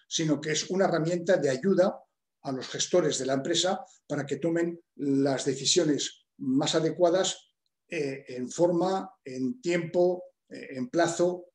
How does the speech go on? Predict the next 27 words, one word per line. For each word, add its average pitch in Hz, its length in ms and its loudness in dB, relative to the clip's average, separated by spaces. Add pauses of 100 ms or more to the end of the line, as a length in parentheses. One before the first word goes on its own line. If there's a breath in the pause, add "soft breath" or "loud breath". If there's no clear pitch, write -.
¿eh? 151 280 -6
Eh, 139 280 -10
y - 20 -8
sobre 135 260 -2
todo 165 280 2
con 151 160 2
la, 131 260 -4 (320)
con 143 160 -4
los 143 140 -4
menores 160 400 2
riesgos 165 500 2
de, 139 320 4 (240)
de 131 160 2
error, 139 400 4
de 135 80 0
equivocación, 147 640 2
sino 135 300 -2
que 135 240 0 (220 soft breath)
la 135 120 -2
toma 170 220 0
de 165 60 6
decisiones 156 420 0
sea 151 120 2
lo 139 120 2
más 139 160 -2
acertada 131 500 -4
posible. - 400 -18